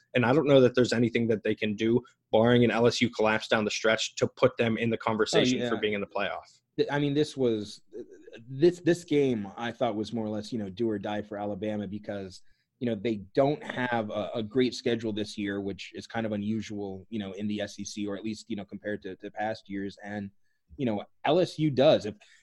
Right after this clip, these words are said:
Speaker 2: if, to me, this was, this was the best case scenario for Penn State. Well, best case, uh, you know, L S U might have gotten in as a one-loss team had they lost to Alabama because of what they still have in front of them. But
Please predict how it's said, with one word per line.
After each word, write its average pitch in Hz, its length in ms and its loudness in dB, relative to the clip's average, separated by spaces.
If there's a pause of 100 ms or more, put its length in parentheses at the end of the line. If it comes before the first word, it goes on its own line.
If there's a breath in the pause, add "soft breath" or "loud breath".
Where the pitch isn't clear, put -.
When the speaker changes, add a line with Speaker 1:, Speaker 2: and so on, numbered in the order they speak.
(140 soft breath)
Speaker 2:
if, - 160 2 (1000)
to 151 100 -4
me, 185 180 6
this 196 260 4
was, 135 280 2 (640)
this 196 180 2
was 151 140 4
the 143 80 2
best 139 200 4
case 131 200 2
scenario 110 360 0
for 101 160 -8
Penn 95 220 -6
State. 82 380 -10 (140)
Well, 120 140 0
best 156 240 4
case, 131 320 0
uh, 104 360 -4 (540)
you 139 80 -4
know, 104 160 0
L 151 160 6
S 151 220 -2
U 143 440 4 (880)
might 156 280 4
have 135 120 4
gotten 127 300 0
in 127 140 4
as 117 160 0
a - 20 -2
one-loss 113 480 2
team 110 200 -2
had 104 140 -2
they 104 100 -2
lost 104 280 -4
to 92 60 -8
Alabama 98 440 -6
because 101 380 -10
of 95 80 -20
what 107 160 -4
they 101 80 -6
still 98 240 -12
have 98 160 -6
in 95 160 -20
front 101 160 -4
of 90 140 -10
them. 92 280 -16
But 98 160 -8